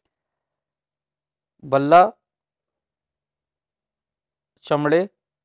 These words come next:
कॉर्क और लकड़ी का बना होता है। यहाँ तक कि आज भी बल्ले और गेंद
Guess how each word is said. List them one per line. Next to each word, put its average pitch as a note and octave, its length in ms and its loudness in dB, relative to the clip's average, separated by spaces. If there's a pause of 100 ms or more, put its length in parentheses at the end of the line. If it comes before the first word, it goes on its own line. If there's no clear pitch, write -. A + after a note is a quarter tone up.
(1040)
कॉर्क D#3+ 380 4 (1080)
और D3 160 0
लकड़ी D3 280 -4
का D#3 120 -2
बना B2+ 200 -6
होता A#2+ 320 -10
है। G#2+ 80 -16 (1080)
यहाँ D3+ 220 -4
तक F#3+ 140 -6
कि F#3+ 100 -6
आज D3+ 420 0 (300)
भी B2 320 -16 (580)
बल्ले C#3+ 420 -4
और C#3+ 260 -2
गेंद D3 320 -8